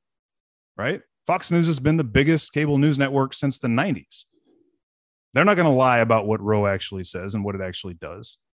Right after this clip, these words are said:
This court case, apparently, I haven't read it yet, but this decision that's been leaked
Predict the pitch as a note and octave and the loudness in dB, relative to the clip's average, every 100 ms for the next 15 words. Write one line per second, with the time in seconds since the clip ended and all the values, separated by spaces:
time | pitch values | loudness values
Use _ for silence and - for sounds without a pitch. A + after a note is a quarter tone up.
0 | _ _ _ _ _ _ _ _ A#2+ - | _ _ _ _ _ _ _ _ -6 2
1 | G3+ A#3 - B2 A2 C3 - - G3 D#3 | 4 4 2 0 0 -2 -4 -2 0 2
2 | A#2+ C3+ F#3+ F#2+ A#2 A2 - D#2+ - _ | 2 2 0 -2 -4 -6 -8 -14 -14 _
3 | _ _ _ _ _ A2 A#2+ A2 - - | _ _ _ _ _ -6 -6 -8 -8 -2
4 | A#3 D3 A2 A2 A2 - G#2 G2+ G#2 - | 0 2 0 -2 -4 -6 -6 -6 -8 -12